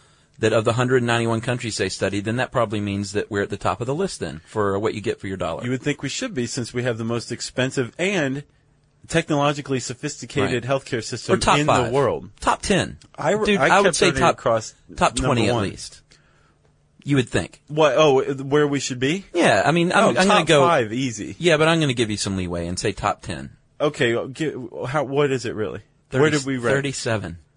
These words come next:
Speaker 2: Thirty-seventh.
Speaker 1: In the world.
Speaker 2: Out of a hundred and ninety-one countries.
Speaker 1: Yes.
Speaker 2: You know who is just above us? Costa Rica.
Speaker 1: Awesome.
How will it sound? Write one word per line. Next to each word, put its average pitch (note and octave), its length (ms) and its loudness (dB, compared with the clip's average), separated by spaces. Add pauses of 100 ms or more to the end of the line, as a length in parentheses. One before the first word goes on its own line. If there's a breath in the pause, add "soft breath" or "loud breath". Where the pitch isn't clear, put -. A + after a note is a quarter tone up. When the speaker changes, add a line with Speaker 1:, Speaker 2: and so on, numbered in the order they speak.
Speaker 2:
Thirty-seventh. F3 840 0
Speaker 1:
In A2+ 140 -2
the A#2+ 80 -2
world. G2 400 -4
Speaker 2:
Out C3 160 4
of C3 60 2
a B2+ 40 0
hundred E3+ 340 -2
and D3 120 -6
ninety-one C3 480 -4
countries. - 400 -12
Speaker 1:
Yes. - 340 -8 (460)
Speaker 2:
You C#3 180 2
know C#3+ 140 2
who D3 100 0
is C3+ 120 -2
just C#3 200 -10
above C#3 240 0
us? E3+ 220 -8 (320)
Costa D#3 320 -4
Rica. D3 320 -6 (400)
Speaker 1:
Awesome. A2+ 480 -4